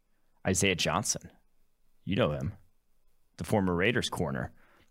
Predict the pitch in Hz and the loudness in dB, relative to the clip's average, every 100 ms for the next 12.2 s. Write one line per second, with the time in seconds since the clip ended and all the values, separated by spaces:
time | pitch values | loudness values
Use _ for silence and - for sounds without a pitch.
0 | - 117 113 104 90 104 101 - 98 90 | -4 2 4 4 4 2 2 2 2 4
1 | 82 82 - - - _ _ - - 90 | 2 0 -4 -10 -20 _ _ -10 -2 0
2 | - 90 90 90 87 85 - 98 - - | 2 4 4 2 0 0 -2 0 -2 -2
3 | - - - - - 110 101 101 - 104 | -8 -20 -20 -16 -2 0 2 0 0 2
4 | 98 95 92 82 - 104 90 82 85 - | 4 4 4 2 2 2 2 2 0 -2
5 | - - - _ - 101 90 95 92 - | -8 -10 -20 _ 0 0 0 -2 -2 0
6 | 90 87 87 85 73 - 104 - 98 85 | 0 0 0 -2 -2 0 0 0 -2 -2
7 | 90 85 92 87 85 85 80 73 76 92 | -6 -2 0 0 0 -2 -4 -6 -6 -2
8 | 101 95 95 - 82 82 92 80 - 190 | -2 -2 -4 -2 -2 -2 -2 -4 2 2
9 | 98 90 80 82 80 69 71 92 135 131 | 2 0 0 -2 -2 -6 -4 -2 2 2
10 | 95 110 95 - 87 - - - - - | 2 0 0 -2 -4 -4 -6 -6 -8 -8
11 | - - 135 110 - 95 90 90 80 73 | -10 -6 -4 -4 -2 -2 -2 -2 -4 -4
12 | 67 | -8